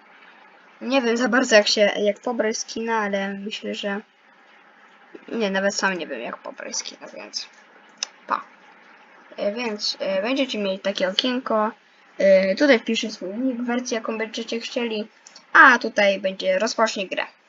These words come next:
No i po prostu włączam w się normalny Minecraft, więc to jest całkowicie darmowe. I, e, żadnego, e, wirusa, bo ja z tego korzystam. Później wyjdzie na, na pulpicie coś takiego, włączacie, no i,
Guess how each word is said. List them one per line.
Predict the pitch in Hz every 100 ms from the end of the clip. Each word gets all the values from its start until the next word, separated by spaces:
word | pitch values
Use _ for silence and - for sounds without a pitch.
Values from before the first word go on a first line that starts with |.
| _ _ _ - _
No | 349
i | 330 277
po | 240
prostu | 247 247
włączam | 226 233 226 202 196
w | 190 190
się | 190
normalny | 185 165 165 190
Minecraft, | 175 - - -
więc | _ 147 - - -
to | 269 220
jest | 196 - - -
całkowicie | - - 196 190 196
darmowe. | 180 175 285 294 285 254 _ _ _ - _ _ _ - - - _ _ -
I, | 196 226 214 208 - - - -
e, | 185 175 185 190 190
żadnego, | 277 269 214 196 185 180 -
e, | 185 -
wirusa, | 190 220 202 208 - 208
bo | 190
ja | 180
z | -
tego | 143 -
korzystam. | - - - - _ - _ - _ _ -
Później | 262 262 226 196 190
wyjdzie | 254 220 196
na, | 185 196
na | 190 196
pulpicie | - 247 208 233
coś | - 208
takiego, | 202 - 302 233
włączacie, | 202 208 311 302 294
no | 294 254
i, | 214 208